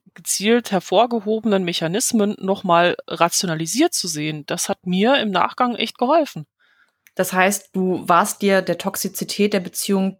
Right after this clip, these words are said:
Speaker 2: durchaus vorher schon bewusst, aber so einzelne Details sind jetzt stärker in den Vordergrund getreten und
Speaker 1: Ja.
Speaker 2: du konntest das besser analysieren für dich.
Speaker 1: Ja, auf jeden Fall. Also da sind ein paar Gesprächselemente jetzt drin gewesen, die ich wirklich eins zu eins hätte wiedergeben können.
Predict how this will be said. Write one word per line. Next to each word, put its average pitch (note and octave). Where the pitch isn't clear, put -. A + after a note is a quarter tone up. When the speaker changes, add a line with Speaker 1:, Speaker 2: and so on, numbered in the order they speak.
Speaker 2:
durchaus F#3
vorher G#3
schon A3+
bewusst, G#3+
aber F#3
so F3
einzelne G3
Details F3
sind F3
jetzt E3
stärker E3
in E3+
den E3
Vordergrund F3+
getreten F3
und G3+
Speaker 1:
Ja. E3
Speaker 2:
du D#3+
konntest F#3
das F3+
besser F3+
analysieren E3+
für -
dich. C#3+
Speaker 1:
Ja, F#3+
auf F#3
jeden G#3
Fall. F3+
Also F3
da G3
sind G#3
ein B3
paar A#3
Gesprächselemente A3
jetzt G#3
drin A#3
gewesen, A3
die G3+
ich G3+
wirklich G#3+
eins F#3
zu -
eins E3
hätte E3+
wiedergeben D#3+
können. C#3+